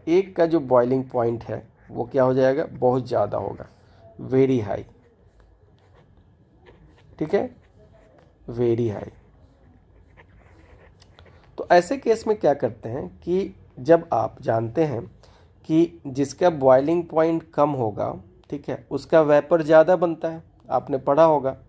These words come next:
ये का-, कॉन्सेप्ट आपने पढ़ा है कि वेपर प्रेशर जो होता है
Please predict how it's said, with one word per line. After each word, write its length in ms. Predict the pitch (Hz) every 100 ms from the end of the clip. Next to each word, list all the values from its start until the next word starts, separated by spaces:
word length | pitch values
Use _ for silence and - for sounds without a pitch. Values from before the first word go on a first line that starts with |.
| - _ _ _ _ _
ये 160 | 143 151
का-, 260 | 151 147 -
कॉन्सेप्ट 500 | - 143 139 147 -
आपने 240 | 143 147
पढ़ा 240 | 139 151 160
है 160 | 143 135 -
कि 80 | 143
वेपर 380 | 127 147 - 175
प्रेशर 540 | 170 151 151 147 110 110
जो 180 | 120 127
होता 300 | 120 120 151
है 240 | 120 113